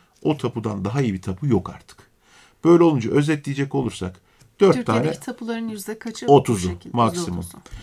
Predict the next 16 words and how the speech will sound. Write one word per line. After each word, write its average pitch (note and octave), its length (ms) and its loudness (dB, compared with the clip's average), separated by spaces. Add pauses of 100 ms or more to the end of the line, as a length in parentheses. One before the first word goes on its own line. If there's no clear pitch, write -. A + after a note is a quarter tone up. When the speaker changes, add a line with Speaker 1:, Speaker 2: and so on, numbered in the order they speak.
(160)
Speaker 1:
Şöyle - 440 6
artık, C#3+ 560 0 (560)
e, A#2 60 -2 (560)
artık C#3+ 480 2
yeni D3 340 6
inşaatlarımızda G#2 1080 0 (800)
bugün G#2 220 -4
Ankara, F#2+ 560 -2
Eskişehir, G2 720 -4
İzmir, F#2+ 400 -4 (220)
İstanbul G2 600 -6
yolları G2 400 0
üzerinde F#2+ 360 -2
gördüğümüz F#2+ 540 0
o G2 200 0
gökdelenvari G2 1000 0